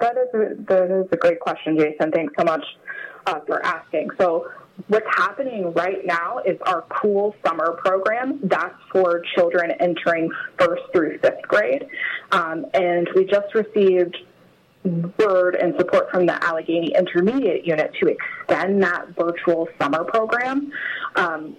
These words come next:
from August tenth through the twenty-first. So if families are still looking for, um, additional programming for their kids, it's towards the end of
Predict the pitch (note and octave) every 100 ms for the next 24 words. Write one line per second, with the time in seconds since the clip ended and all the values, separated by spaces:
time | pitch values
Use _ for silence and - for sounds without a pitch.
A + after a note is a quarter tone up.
0 | - F#3+ E3 D#3+ - F3+ F3+ E3+ E3+ -
1 | - - G3+ F#3+ F#3 - G3 F3+ D#3+ -
2 | F3 D#3 - F3+ - - - - - -
3 | _ G#3+ F3+ - - F3 - F#3 F#3 A3
4 | C4 C4+ C4+ F#3 F#3 - F3+ F3+ E3+ -
5 | G#3 G#3 - F3 D#3+ D#3+ D3+ D3+ - -
6 | - - F3 F3+ - F#3 E3+ - F#3+ F3
7 | F3+ F3 E3+ E3 D#3 D#3+ - D#3 - -
8 | E3+ F#3+ E3+ - F3 D#3+ - D3+ D#3